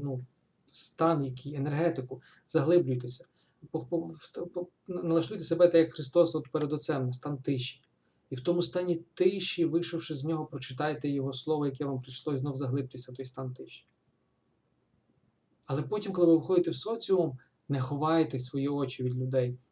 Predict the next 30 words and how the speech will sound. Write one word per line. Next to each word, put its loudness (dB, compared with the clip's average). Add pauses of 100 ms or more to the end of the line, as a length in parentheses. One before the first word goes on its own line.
(100)
не -6
ховайте 0
свої -4
методики -4
від -4
людей. 0
Говоріть -2
їм, -2
що -6
якщо -4
вони -2
хочуть -8
змінити -6
реальність, -4
їм -6
треба -4
змінитися, -4 (140)
звернутися -2
до -6
Творця. -8 (1300)
Які 0
б 4
вони 2
не 2
були 6
атеїсти, -4
пропонуйте 0
їм 0
це, -2
говоріть. -4